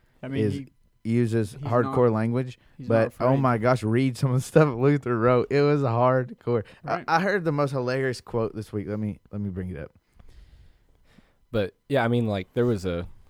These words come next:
Speaker 3: <laughs> there was an article I was reading on Luther, and they're like, "There's some things he said that even I wouldn't be able to <laughs> put on this, on my article that I'm writing right now,
Speaker 1: Right.
Speaker 3: just 'cause he was, he was so hardcore."
Speaker 1: Yeah,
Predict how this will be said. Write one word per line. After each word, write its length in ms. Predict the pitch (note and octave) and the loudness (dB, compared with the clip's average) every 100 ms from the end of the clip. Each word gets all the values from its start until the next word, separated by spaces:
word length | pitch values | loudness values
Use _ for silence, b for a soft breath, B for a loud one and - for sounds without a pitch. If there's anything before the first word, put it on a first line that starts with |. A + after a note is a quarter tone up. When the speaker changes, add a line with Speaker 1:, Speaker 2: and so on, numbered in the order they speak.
| - | -18
Speaker 3:
<laughs> 340 | - - - _ | -14 -16 -18 _
there 100 | A2+ | -4
was 100 | G2 | -4
an 60 | F2 | -6
article 260 | F2 F2+ F2+ | -8 -6 -6
I 60 | |
was 140 | E2+ F#2 | -6 -6
reading 200 | F2 E2 | -6 -6
on 140 | E2+ | -6
Luther, 300 | F2 - E2+ | -8 -8 -8
and 100 | E2 | -8
they're 120 | E2+ | -10
like, 200 | E2+ - b b - | -10 -12 b b -6
"There's 160 | C3 | -2
some 200 | - G3 | 2 0
things 240 | G3 F#3 E3 | 0 -4 -4
he 140 | F3 | -6
said 340 | - E3+ F3 E3+ _ - | -2 -2 -4 -6 _ -6
that 140 | G#2 C3+ | -6 -4
even 240 | C#3 A#2 | -2 0
I 160 | A2 G2 | 0 0
wouldn't 240 | F#2+ F2+ | -2 -4
be 60 | F#2+ | -4
able 220 | G2+ G#2 | -4 -6
to 80 | - | -4
<laughs> 0 | |
put 260 | A#2+ - - G#2 - | -2 -2 -4 -2 2
on 140 | D3 - | 2 4
this, 300 | D#3+ - - B B A2+ A#2+ | 2 2 -6 B B -4 2
on 160 | A#2+ | 4
my 160 | A2 A#2+ | 4 4
article 480 | B2 A#2 A#2 B2+ A#2 | 4 2 2 0 2
that 160 | A2+ | 2
I'm 160 | A2+ A2+ | 0 2
writing 280 | A2 G#2+ G2+ | 0 0 -4
right 200 | F2+ F2 | -6 -6
now, 280 | F#2 F#2 G2 | -6 -8 -8
Speaker 1:
Right. 160 | C3 | -8
Speaker 3:
just 160 | B2+ - | -10 -6
'cause 180 | G#2 F2 | -8 -6
he 80 | F#2+ | -8
was, 280 | F2+ - _ _ _ _ _ | -10 -14 _ _ _ _ _
he 120 | - G#2+ | -16 -12
was 140 | F#2+ | -12
so 460 | - F#2+ F2+ F2 - | -8 -6 -4 -8 -10
hardcore." 520 | F#2+ F2+ - F#2+ F#2 | -12 -10 -6 -6 -6
Speaker 1:
Yeah, 220 | B2+ D3+ | -10 -12